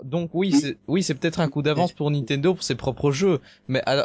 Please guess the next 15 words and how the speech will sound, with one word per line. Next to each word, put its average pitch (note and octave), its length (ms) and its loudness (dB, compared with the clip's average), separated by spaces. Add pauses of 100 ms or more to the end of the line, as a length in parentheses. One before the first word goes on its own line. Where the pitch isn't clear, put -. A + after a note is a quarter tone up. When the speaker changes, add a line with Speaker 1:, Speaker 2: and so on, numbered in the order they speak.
Speaker 1:
avoue C#3+ 320 0
qu'au D#3 140 -2
niveau C#3+ 260 -2
des B2+ 200 -4
éditeurs B2 380 -6
tiers, G3+ 320 0
on B2 180 -4
est A#2+ 80 -2
complètement A#2 440 -4
largué E3 400 0
là. G#2 180 -4 (560)
Speaker 2:
Oui, F3 120 0
oui, G#3 240 4
non D3 120 4
mais A#2 480 0